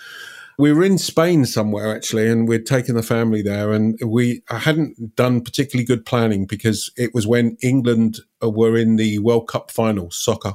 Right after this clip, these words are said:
World Cup finals. And we were with some friends and with our kids who were very young at that point. So this is the nineteen nineties, believe it or not. And we used to go to this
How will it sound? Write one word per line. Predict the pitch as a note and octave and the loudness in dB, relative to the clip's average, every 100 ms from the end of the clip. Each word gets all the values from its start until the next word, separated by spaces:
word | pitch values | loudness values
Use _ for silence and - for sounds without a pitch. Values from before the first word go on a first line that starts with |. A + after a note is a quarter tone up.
| - | -4
World | G#2 G2 | -4 -2
Cup | G#2 - | -6 -2
finals. | G#2+ G2+ F2 - _ _ _ - - - - - _ - | -2 -2 -4 -14 _ _ _ -20 -18 -18 -18 -20 _ -2
And | B2 B2+ A#2+ | 2 4 2
we | A#2+ A#2+ | 2 2
were | A#2+ | 4
with | C#3+ | 2
some | - A#2 | 2 -2
friends | - A#2 A2+ A2 G#2+ | 0 2 4 2 0
and | A2+ A2 G#2 | -2 -2 0
with | G#2 G#2 | 0 0
our | G2+ | 0
kids | G2 - G#2 - | -4 -4 -4 -4
who | - F#2+ | -4 -2
were | F#2+ | 0
very | G2 F#2 | 0 -2
young | F#2+ F#2+ | -2 -4
at | G2 | -4
that | F#2 - | -8 -4
point. | G2+ G2 G2 | -2 -2 -4
So | G2 F#2+ | -4 -4
this | G2+ G#2+ | -4 -6
is | F#2+ | -2
the | |
nineteen | G2 G2 G#2 F#2+ F#2+ | 0 0 -2 -4 -4
nineties, | F#2+ G2 G2 F#2 - | -2 -2 -4 -6 -6
believe | F#2+ F#2+ | -6 -6
it | |
or | F#2 F#2+ | -6 -6
not. | G2 _ - - - - - - | -8 _ -20 -20 -20 -20 -20 -4
And | C3 C3 B2+ | 0 2 4
we | E3 | 2
used | F#3 | 2
to | E3+ | 0
go | D#3+ | 0
to | C3+ | 2
this | B2 | 0